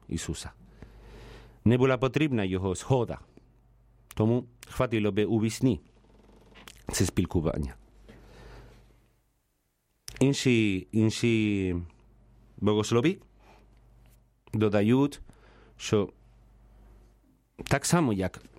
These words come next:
м, сон є тимчасовий, е, місія Йосифа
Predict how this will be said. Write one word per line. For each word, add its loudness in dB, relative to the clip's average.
м, 2
сон 0
є 2
тимчасовий, 0
е, 4
місія 2
Йосифа 0